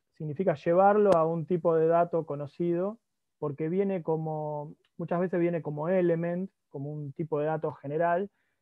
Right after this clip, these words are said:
y Engine entonces no sabe de qué tipo es. Entonces,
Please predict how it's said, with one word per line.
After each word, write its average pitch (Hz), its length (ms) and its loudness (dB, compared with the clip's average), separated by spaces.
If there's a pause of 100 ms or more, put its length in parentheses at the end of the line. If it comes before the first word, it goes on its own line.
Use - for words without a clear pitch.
(160)
y 156 100 0
Engine 170 380 -2
entonces 156 340 -4
no 156 160 -6
sabe 160 340 0
de 139 140 -2
qué 139 120 -4
tipo 131 280 -6
es. 104 140 -12 (260)
Entonces, 190 340 -4